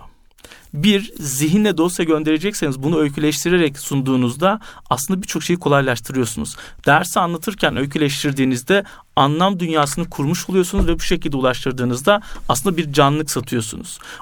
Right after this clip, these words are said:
O çocuk sonrasını inşa edebiliyor. Bizim ilk varmış yokmuş meselesi aslında insanın gözünü açıp gözünü kapatmasına kadar devam eden öyküyle, hikayeyle, masalla bir aradığını sağlayan taraf.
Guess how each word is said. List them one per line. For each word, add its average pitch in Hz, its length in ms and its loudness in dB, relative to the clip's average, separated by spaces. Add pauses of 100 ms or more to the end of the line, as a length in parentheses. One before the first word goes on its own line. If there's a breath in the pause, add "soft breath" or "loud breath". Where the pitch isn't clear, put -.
O 180 100 8
çocuk 185 300 -2
sonrasını 175 420 0
inşa 151 360 4
edebiliyor. 131 540 0 (400 loud breath)
Bizim 165 340 2
ilk 190 320 -2 (800 loud breath)
varmış 175 560 4
yokmuş 185 440 0
meselesi 143 680 0
aslında 170 420 2
insanın 170 500 0
gözünü 160 300 0
açıp 156 300 -4
gözünü 156 260 -2
kapatmasına 160 600 -2
kadar 143 300 2
devam 151 340 4
eden 151 320 0
öyküyle, 143 460 2
hikayeyle, 147 480 0
masalla 139 500 -2
bir 165 120 0
aradığını 147 360 2
sağlayan 143 400 2
taraf. 123 280 0